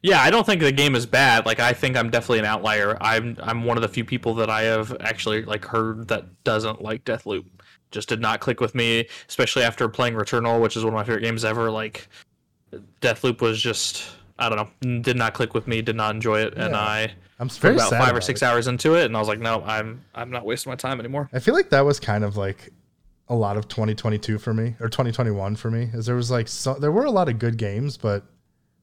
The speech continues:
Speaker 2: I don't know, like, none of them, not, not a lot of them really kinda grabbed me as I was hoping them
Speaker 1: Mm-hmm.
Speaker 2: to. It's just, like, I tried to play Metroid Dread again, and that didn't really work. Tried to play some other thing. It just, I don't know.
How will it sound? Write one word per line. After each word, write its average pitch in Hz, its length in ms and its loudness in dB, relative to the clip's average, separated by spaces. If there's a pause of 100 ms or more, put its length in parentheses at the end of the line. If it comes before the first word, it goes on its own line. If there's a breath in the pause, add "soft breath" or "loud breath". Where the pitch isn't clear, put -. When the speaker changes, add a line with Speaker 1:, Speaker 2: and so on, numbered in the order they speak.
(120)
Speaker 2:
I - 60 -16
don't 180 120 0
know, 165 120 2
like, 104 160 -6
none 135 180 2
of 254 100 -4
them, 262 380 -2
not, 135 220 -6
not 170 160 2
a 311 60 -2
lot 180 200 0
of 165 80 2
them 117 200 0
really 110 260 0
kinda 101 420 -6 (440)
grabbed 104 320 -2
me 101 160 -2
as 98 120 -6
I 107 60 0
was 98 140 -4
hoping 95 440 -8 (600)
them 104 160 -4
Speaker 1:
Mm-hmm. 123 160 -2
Speaker 2:
to. 110 200 -4
It's 107 220 -8
just, 107 280 -8 (320 soft breath)
like, 127 80 -2
I 120 40 -2
tried 151 140 4
to 135 60 0
play 123 140 0
Metroid 113 360 -2
Dread 135 240 0
again, 143 320 -2
and 123 100 -4
that 113 160 -2
didn't 117 160 -6
really 107 180 -4
work. 104 300 -2
Tried 107 180 -2
to 104 60 -6
play 101 340 -4 (520 soft breath)
some 101 180 -6
other 127 160 2
thing. 123 280 -2
It 117 60 -2
just, - 300 -6 (280)
I 113 80 -4
don't 98 100 -8
know. 90 140 -16